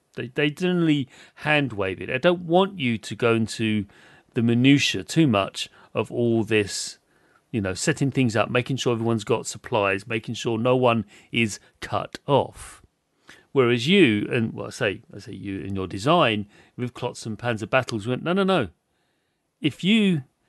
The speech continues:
if, if, if a, if an army or a unit or whatever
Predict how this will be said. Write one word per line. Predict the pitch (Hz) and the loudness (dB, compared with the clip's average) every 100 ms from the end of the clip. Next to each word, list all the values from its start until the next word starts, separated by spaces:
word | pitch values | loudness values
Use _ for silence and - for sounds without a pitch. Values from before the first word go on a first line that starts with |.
| _ _ _ - | _ _ _ -6
if, | 160 - - | -6 -6 -4
if, | 151 - | -4 -4
if | 165 - | -10 -2
a, | 156 143 | 0 0
if | 131 | -2
an | 156 165 | -2 0
army | 226 226 233 | 2 2 2
or | - 113 110 | 0 0 0
a | |
unit | 113 170 180 | 2 2 2
or | - 107 | -2 -2
whatever | 147 220 196 196 | 0 2 2 0